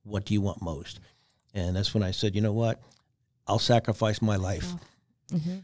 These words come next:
Speaker 1: for the
Speaker 2: Just
Speaker 1: other
Speaker 2: let me
Speaker 1: twenty."
Speaker 2: get, let me just get all these people out of here.
Speaker 1: Yeah. They don't deserve this. And, um, when in the book where I'm talking to the other two Marines and we're realizing, you know, that one more assault and, uh,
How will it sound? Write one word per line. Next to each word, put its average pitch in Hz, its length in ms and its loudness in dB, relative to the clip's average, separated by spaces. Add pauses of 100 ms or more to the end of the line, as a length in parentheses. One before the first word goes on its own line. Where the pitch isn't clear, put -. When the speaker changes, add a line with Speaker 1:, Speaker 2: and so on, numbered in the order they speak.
(140)
Speaker 1:
for 120 160 6
the 120 80 8
Speaker 2:
Just 123 60 8
Speaker 1:
other 107 100 6
Speaker 2:
let - 100 4
me - 40 4
Speaker 1:
twenty." 120 180 6
Speaker 2:
get, 180 200 4
let 175 120 2
me 190 100 6
just 175 220 0
get - 180 4
all 165 140 4
these 175 160 0
people 170 260 2
out 175 160 0
of 185 80 -2
here. 160 240 0
Speaker 1:
Yeah. 98 200 2 (520)
They 120 140 8
don't 120 180 8
deserve 131 380 6
this. 139 400 6
And, 113 340 4 (400)
um, 104 380 2 (100)
when 104 300 4 (280)
in 120 200 4
the 107 80 6
book 117 260 4
where 107 100 6
I'm 104 140 0
talking 117 380 2
to 101 320 0 (240)
the 123 80 6
other 120 140 6
two 131 140 4
Marines 117 460 8
and 104 100 2
we're 104 300 0
realizing, 110 640 4 (240)
you 107 100 2
know, 107 240 4
that 101 120 0 (380)
one 127 140 8
more 120 200 8
assault 143 460 6
and, 104 240 4
uh, 104 180 2